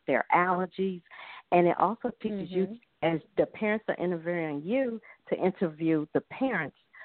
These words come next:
Speaker 1: too, 'cause it's, it's okay to say
Speaker 2: Okay.
Speaker 1: no if you think you can't handle these kids, you know, if it's more than one. It's,
Speaker 2: Mm-hmm.
Speaker 1: it, it's, it's a really good program. I really push it. It has a certificate,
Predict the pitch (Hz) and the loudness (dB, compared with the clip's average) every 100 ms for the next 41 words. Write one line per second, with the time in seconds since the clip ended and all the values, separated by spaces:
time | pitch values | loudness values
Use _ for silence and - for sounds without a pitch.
0 | - - - - 453 - - - _ - | -20 -20 -14 0 2 2 -2 -10 _ -18
1 | - 180 165 175 _ 147 160 - 170 220 | -2 0 0 -4 _ -4 2 2 2 2
2 | 226 214 - 185 185 220 185 - 196 - | 0 0 0 0 0 -2 -2 -4 -8 -6
3 | 196 - 196 214 165 170 190 185 196 185 | -6 -6 0 2 2 0 -2 0 0 0
4 | 202 196 - 269 233 226 220 - 220 190 | -2 -4 0 4 6 4 2 -2 2 2
5 | 185 151 139 147 156 175 190 196 202 208 | 2 -2 -4 2 4 4 4 6 6 4
6 | 208 _ - 170 160 160 156 160 160 190 | -2 _ -16 -10 0 0 2 0 4 2
7 | - - 202 139 143 147 156 160 160 143 | 0 -4 0 2 0 -2 0 4 6 4
8 | 139 151 - 165 147 143 143 175 175 175 | 0 -2 0 0 0 0 0 0 0 -2
9 | - 180 185 226 151 151 147 - 143 135 | 0 -2 0 -2 -4 -2 -4 -6 -10 -12
10 | - - 165 220 - 285 | -6 -4 -2 -4 -2 -2